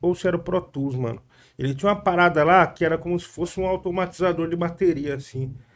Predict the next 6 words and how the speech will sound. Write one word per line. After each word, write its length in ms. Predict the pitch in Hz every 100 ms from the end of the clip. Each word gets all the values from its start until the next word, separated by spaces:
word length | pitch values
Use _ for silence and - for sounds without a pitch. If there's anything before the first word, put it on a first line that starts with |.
| _ _ _
Tipo, 180 | - -
você 60 | 143
aumentava 600 | 143 147 147 156 160 165
o 120 | 156
tamanho 500 | 151 156 151 147 143
do, 360 | 139 139 131